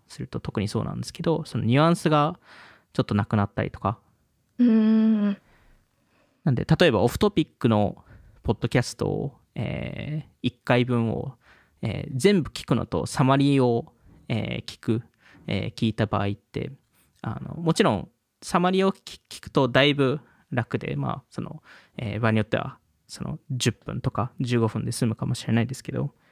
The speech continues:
Speaker 1: えー、その分、その小さいニュアンスとか、なんかどういう表現をした、したのかっていうのが、えー、失われるので。
Speaker 2: うん。
Speaker 1: なんで、まあ、そこのトレードオフだと思うんですけど。
Speaker 2: はい。
Speaker 1: えー、まあ、メタはこのエーアイを、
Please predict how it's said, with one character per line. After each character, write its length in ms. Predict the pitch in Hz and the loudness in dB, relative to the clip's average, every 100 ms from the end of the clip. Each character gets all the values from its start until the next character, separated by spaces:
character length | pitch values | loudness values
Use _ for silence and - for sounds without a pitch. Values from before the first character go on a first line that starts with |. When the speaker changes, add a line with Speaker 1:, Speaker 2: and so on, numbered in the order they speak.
| _ _ _ | _ _ _
Speaker 1:
え 260 | - - - | -10 -10 -10
ー、 20 | |
そ 160 | - 226 | -2 2
の 80 | 233 | 4
分、 360 | 226 135 - - _ _ _ - | 4 2 -2 -10 _ _ _ -12
そ 160 | - | -6
の 180 | 76 - - | -6 -6 -4
小 160 | 185 | 0
さ 120 | 180 139 | 2 4
い 40 | |
ニ 140 | 107 | 4
ュ 20 | 113 | 4
ア 80 | |
ン 60 | 113 | 2
ス 40 | |
と 80 | - | -2
か、 160 | - 131 | -6 -4
な 80 | 131 | -4
ん 20 | |
か 120 | - | -2
ど 180 | 107 170 | 2 4
う 80 | 170 | 4
い 120 | 110 | 2
う 100 | - | 2
表 240 | 110 113 101 | 2 2 -2
現 120 | 113 139 | -6 -10
を 40 | |
し 160 | - - | -12 -12
た、 120 | 156 | -12
し 100 | - | -4
た 140 | 113 | -4
の 120 | 104 | -2
か 100 | 98 | -4
っ 60 | - - | -8 -6
て 80 | |
い 40 | 135 | -4
う 20 | |
の 80 | 156 | -4
が、 300 | 208 - 127 - - - | -4 -6 -8 -14 -20 -8
え 80 | - | -2
ー、 80 | 90 | -2
失 260 | - 110 | 2 2
わ 80 | 98 | 2
れ 100 | 101 | 0
る 140 | - | -2
の 120 | 82 110 | -6 -6
で。 200 | 82 120 _ _ - 214 | -8 -10 _ _ -8 2
Speaker 2:
う 40 | |
ん。 220 | 208 202 | 4 4
Speaker 1:
な 80 | 202 | 2
ん 20 | |
で、 40 | 202 | 2
ま 80 | 202 | 2
あ、 20 | |
そ 100 | 190 | 2
こ 80 | 180 | 0
の 80 | 180 | 0
ト 140 | 151 | 2
レ 80 | 131 | 2
ー 40 | |
ド 60 | 131 | 2
オ 20 | |
フ 140 | 139 - | 0 -4
だ 100 | - | -8
と 120 | - | -6
思 120 | - | -8
う 20 | |
ん 60 | 151 | -8
で 40 | |
す 60 | - | -12
け 100 | - | -10
ど。 140 | 120 151 _ _ _ | -10 -10 _ _ _
Speaker 2:
は 180 | - 196 | -10 -8
い。 120 | 175 _ _ - - _ _ _ _ _ - - - _ - | -8 _ _ -20 -20 _ _ _ _ _ -20 -20 -20 _ -4
Speaker 1:
え 360 | 113 110 107 | -2 -2 -6
ー、 20 | - | -2
ま 140 | 208 | 0
あ、 60 | 180 - | 0 0
メ 160 | 208 | 0
タ 160 | - 202 | 2 4
は 120 | 131 | 2
こ 220 | - 156 | 2 0
の 400 | 143 156 160 156 - - | 2 2 2 0 -4 -2
エ 160 | 147 | 2
ー 40 | 170 | 2
ア 60 | |
イ 100 | 156 | 2
を、 260 | 104 101 117 | 2 0 -4